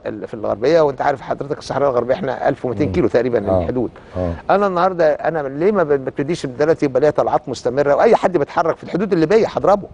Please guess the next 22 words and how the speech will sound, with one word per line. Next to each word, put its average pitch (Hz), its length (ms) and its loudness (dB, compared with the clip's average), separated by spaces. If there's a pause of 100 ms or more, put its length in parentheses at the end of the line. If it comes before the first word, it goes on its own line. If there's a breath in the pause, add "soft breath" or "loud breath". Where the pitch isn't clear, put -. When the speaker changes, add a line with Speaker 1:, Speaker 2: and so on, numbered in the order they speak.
(140)
Speaker 2:
مم. 92 160 -12 (260 loud breath)
Speaker 1:
ما 107 80 -4
هو 123 60 0
ده 160 100 4
جاي 170 200 6
ليه 170 300 2
هضربه، 160 540 2
مش 131 240 -6
عايز، 135 120 0
انا 151 80 -4
مش 151 220 -6
هنهزر 131 440 0
يعني، 123 320 2
ما، 110 180 -4
ما 120 140 -8
عادش، - 240 -6
ما 120 220 -8
عادش 151 180 -4
فيه 160 120 2
هزار 131 280 4
دلوقتي. 104 500 -6 (480 loud breath)
Speaker 2:
آه. 85 220 0